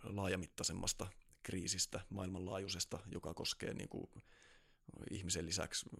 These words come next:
oikeastaan koko maapallon elonyhteisöä ja myös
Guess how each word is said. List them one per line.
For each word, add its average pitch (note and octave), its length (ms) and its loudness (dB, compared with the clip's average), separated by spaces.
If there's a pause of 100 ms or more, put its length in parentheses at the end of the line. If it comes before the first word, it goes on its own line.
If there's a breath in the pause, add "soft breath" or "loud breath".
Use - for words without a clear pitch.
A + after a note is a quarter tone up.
oikeastaan F#2 600 -2 (360)
koko F#2 440 -2
maapallon F#2+ 680 -2 (220)
elonyhteisöä - 760 0
ja - 80 -2
myös - 280 -2